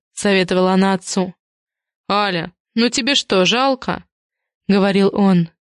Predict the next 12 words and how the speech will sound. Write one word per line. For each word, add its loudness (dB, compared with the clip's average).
«А -2
вдруг 0
поможет?» 0
«Что 0
поможет? 0
Атропин? 0
Я 2
же 0
тебе 0
русским 0
языком 2
сказала. -2